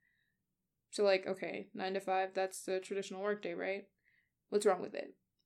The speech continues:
Well, a lot of them were saying that sitting behind a desk for eight hours a day, five to seven times a week in order to survive was completely absurd to them.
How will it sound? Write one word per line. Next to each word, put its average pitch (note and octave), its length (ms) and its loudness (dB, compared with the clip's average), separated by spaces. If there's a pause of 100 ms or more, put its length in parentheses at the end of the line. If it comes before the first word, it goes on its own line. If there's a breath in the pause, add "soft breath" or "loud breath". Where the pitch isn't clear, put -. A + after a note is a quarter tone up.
(200)
Well, A3 320 10
a G#3 60 10
lot G3+ 220 10
of F4+ 140 6
them F4 140 8
were B3 120 6
saying G#3 420 4
that F#3+ 160 6
sitting G#3+ 320 6
behind G#3+ 240 2
a F#3 60 2
desk F#3 340 2
for F#3+ 160 8
eight F#3 220 4
hours F#3 280 6
a G3 60 6
day, F#3 320 2
five F#3 320 0
to G3+ 80 6
seven F#3+ 300 0
times F#3+ 200 -2
a F#3+ 60 0
week G3 300 -4
in G#3 120 0
order G#3 220 4
to G#3+ 140 -4
survive F#3+ 580 4 (460 loud breath)
was A#3+ 200 4
completely B3 840 0
absurd G3 440 4
to - 80 -4
them. F3+ 320 -6